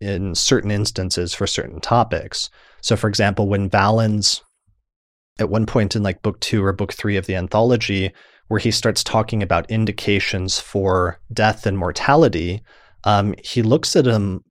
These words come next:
primarily within the context of paying attention to the eighth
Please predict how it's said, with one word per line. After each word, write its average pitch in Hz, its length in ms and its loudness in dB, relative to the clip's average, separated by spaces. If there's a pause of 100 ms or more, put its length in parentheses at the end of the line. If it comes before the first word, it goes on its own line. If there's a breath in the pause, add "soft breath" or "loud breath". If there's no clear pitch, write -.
primarily 110 680 4
within 92 260 -2
the 95 80 -4
context - 720 -2
of 98 180 -4
paying 110 260 -2
attention 104 540 -2
to 101 420 -2 (380)
the - 220 0
eighth 120 340 0